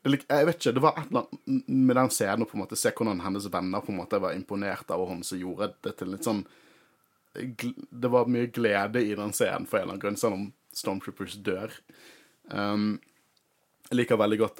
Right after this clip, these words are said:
at, eh, når en av de underoffiserene sier til Captain Brunson, eh, "We lost them all", og så slapper hun han i hodet. <laughs> Jeg vet ikke hva det var med den scenen, jeg fikk meg til å le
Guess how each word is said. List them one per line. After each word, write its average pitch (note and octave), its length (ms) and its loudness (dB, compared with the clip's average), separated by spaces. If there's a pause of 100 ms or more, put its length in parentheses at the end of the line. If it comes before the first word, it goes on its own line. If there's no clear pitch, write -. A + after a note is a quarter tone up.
at, - 120 -12 (120)
eh, F2+ 300 -2 (100)
når F#2+ 220 -4 (160)
en A2 160 -2
av - 20 -2
de G2 220 -2
underoffiserene G2 720 -4
sier F2+ 340 -6
til G2 140 -8
Captain F#2+ 260 -8
Brunson, F#2 380 -6 (420)
eh, G2 240 2
"We A2 160 2
lost A#2 240 4
them A2 160 2
all", F#2 220 4
og - 160 0
så B2+ 100 2
slapper - 800 2
hun A2+ 160 0
han F#2+ 160 -2
i G#2 60 -2
hodet. G#2+ 340 2
<laughs> - 60 -2 (2500)
Jeg - 360 2
vet D#3 160 4
ikke - 160 -4
hva G3 40 0
det F3 80 -2
var E3+ 100 4
med C#3 100 4
den C3 100 0
scenen, A#2 240 4
jeg - 80 -2
fikk - 140 -10
meg - 80 -6
til A2 80 0
å A2+ 60 4
le A2 80 6